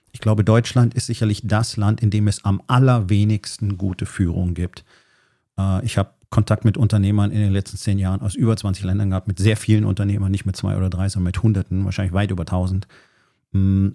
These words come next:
und, äh, ich studiere natürlich auch fleißig Quellen, auch aus, gerade aus anderen Ländern. In Deutschland macht man sich nicht so viel Arbeit. Es gibt natürlich die bekannten Namen, wie zum Beispiel das Gallup-Institut, die immer wieder,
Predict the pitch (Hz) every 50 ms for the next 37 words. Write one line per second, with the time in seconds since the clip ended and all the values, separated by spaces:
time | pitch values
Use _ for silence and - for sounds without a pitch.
0 | - - 104 101 98 98 98 92 - - 101 95 95 92 92 92 98 - - -
1 | 101 - - - 104 90 101 107 107 107 101 92 - - 110 92 123 - 110 -
2 | - 104 104 104 - - 104 - - - - 98 101 110 113 113 - - - 113
3 | 98 - - 95 - - - - 104 104 107 107 104 85 - - - - 104 110
4 | 110 101 110 107 98 95 98 101 104 104 104 107 95 98 104 113 - 113 110 107
5 | 107 - - 104 101 95 98 - 107 95 73 80 92 101 101 120 - - 127 120
6 | 117 - 107 107 107 110 104 110 113 110 113 113 - - - - - _ _ _
7 | _ _ _ - 110 - - - 104 - - - - 104 104 98 - - 107 98
8 | - - 101 101 - - 107 104 - - 98 95 95 98 98 95 92 - - 98
9 | 92 85 98 95 92 90 - 107 104 110 - 123 107 - - 98 92 - 104 98
10 | 101 92 - - - 101 98 101 98 98 98 92 98 95 95 95 92 90